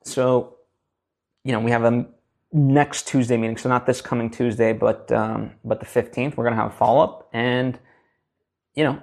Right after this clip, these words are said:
I'm gonna check in and see where people are and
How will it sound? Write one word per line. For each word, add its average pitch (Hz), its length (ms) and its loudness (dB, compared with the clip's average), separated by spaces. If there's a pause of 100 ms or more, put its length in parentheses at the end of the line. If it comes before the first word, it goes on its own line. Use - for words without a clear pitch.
I'm 120 180 0
gonna 127 140 2
check 123 300 0
in 147 120 0
and 156 120 0
see 131 380 2
where 123 180 0
people 123 360 -8
are 147 480 2
and 139 560 -6